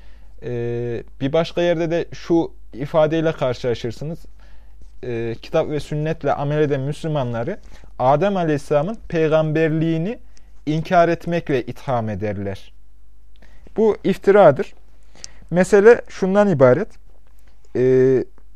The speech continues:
bu konuyla ilgili olarak alimlerden birisi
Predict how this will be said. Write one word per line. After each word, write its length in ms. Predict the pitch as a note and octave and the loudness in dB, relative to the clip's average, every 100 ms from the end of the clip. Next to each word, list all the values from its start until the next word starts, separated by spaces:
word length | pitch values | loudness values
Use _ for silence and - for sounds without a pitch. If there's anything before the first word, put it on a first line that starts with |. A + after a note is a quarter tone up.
| - - - - - - - - - - - - - - - - | -14 -14 -14 -14 -14 -14 -14 -14 -14 -14 -14 -14 -14 -14 -14 -2
bu 100 | - | 4
konuyla 400 | A#3+ A3+ A3 A3 | 6 6 8 8
ilgili 280 | G#3 F3+ G3+ | 8 6 6
olarak 560 | F3+ D3+ C#3+ D#3+ - - - - - - - - - - - - - | 10 10 10 8 2 -10 -14 -14 -14 -14 -14 -14 -14 -14 -16 -16 0
alimlerden 760 | B2+ D#3+ F3+ F#3+ F#3+ E3+ D3+ D3 | 4 6 4 0 2 2 2 0
birisi 440 | G3 C#3+ - | 0 -2 -4